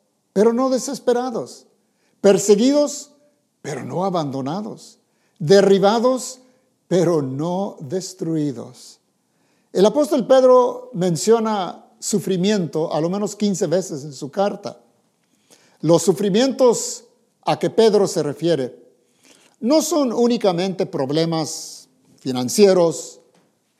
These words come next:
enfermedades, aún problemas matrimoniales.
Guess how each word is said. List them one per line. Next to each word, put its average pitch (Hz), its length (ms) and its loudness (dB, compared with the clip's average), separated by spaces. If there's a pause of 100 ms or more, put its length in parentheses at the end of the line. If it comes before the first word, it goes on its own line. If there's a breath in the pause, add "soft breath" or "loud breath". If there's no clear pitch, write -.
(120)
enfermedades, 151 1120 0 (220)
aún 185 260 -2
problemas 185 640 -2 (480)
matrimoniales. 190 920 -2